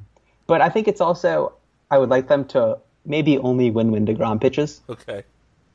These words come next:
Speaker 1: <laughs> But, like, the rest of the games are their fighting chances, and it's, like, like you said, like, an anonymous bullpen pitcher's fault.
Speaker 2: Yeah.
Speaker 1: Wow, that was a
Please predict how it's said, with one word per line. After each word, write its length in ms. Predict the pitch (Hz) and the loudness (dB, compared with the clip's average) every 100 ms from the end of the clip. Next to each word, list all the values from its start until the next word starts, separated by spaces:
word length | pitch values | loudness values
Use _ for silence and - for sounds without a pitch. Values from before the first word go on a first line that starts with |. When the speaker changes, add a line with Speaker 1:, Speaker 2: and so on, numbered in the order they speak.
| _ | _
Speaker 1:
<laughs> 280 | - - - - - | -4 -2 -4 -12 -4
But, 140 | - 139 | 2 4
like, 140 | 139 135 | 2 2
the 60 | |
rest 200 | 127 127 | 0 -2
of 20 | - | -4
the 60 | |
games 280 | 123 123 120 | -4 -4 -4
are 120 | 113 | -4
their 160 | 107 104 | -4 -6
fighting 380 | - 113 110 110 | -4 -2 -2 -4
chances, 440 | 135 107 - 110 | -6 -6 -6 -4
and 140 | 107 107 | -4 -6
it's, 140 | - | -12
like, 120 | - | -6
like 100 | 120 | -2
you 80 | 110 | 0
said, 180 | 107 110 | 2 0
like, 80 | 98 | 0
an 160 | 92 92 - - | -8 -10 -10 -2
anonymous 440 | 120 104 107 107 | 0 2 0 -2
bullpen 380 | 113 101 113 110 | -2 -4 -4 -4
pitcher's 320 | 110 120 110 | -4 -4 -2
fault. 300 | - 120 - | 2 2 0
Speaker 2:
Yeah. 140 | - - | -12 -6
Speaker 1:
Wow, 140 | - | -2
that 100 | - | -2
was 140 | 262 | -2
a 40 | - | -4